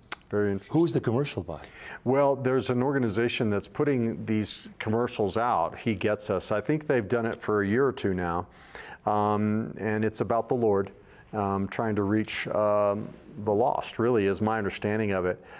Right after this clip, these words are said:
Speaker 1: Um, now, so Raj, I really probably can't comment too
Speaker 2: Me
Speaker 1: much on
Speaker 2: neither.
Speaker 1: it because I didn't see it. I think it would be un-, a little unfair for me to do that. Um, you know, I,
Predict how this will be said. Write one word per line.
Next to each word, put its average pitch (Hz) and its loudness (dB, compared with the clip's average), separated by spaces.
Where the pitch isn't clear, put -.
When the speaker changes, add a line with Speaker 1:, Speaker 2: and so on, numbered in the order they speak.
Speaker 1:
Um, 110 0
now, 123 0
so - 0
Raj, 139 2
I 165 2
really 156 4
probably 120 0
can't 110 -2
comment 110 -2
too - -4
Speaker 2:
Me 113 4
Speaker 1:
much 104 2
on 104 0
Speaker 2:
neither. 95 0
Speaker 1:
it - -8
because 113 0
I 120 2
didn't 113 2
see 110 2
it. 110 2
I 113 0
think 127 0
it 117 2
would 101 0
be 117 2
un-, 113 0
a 110 2
little 110 2
unfair 104 0
for - -4
me 101 2
to 95 0
do 101 -2
that. 95 0
Um, 101 2
you 151 4
know, 160 4
I, 135 2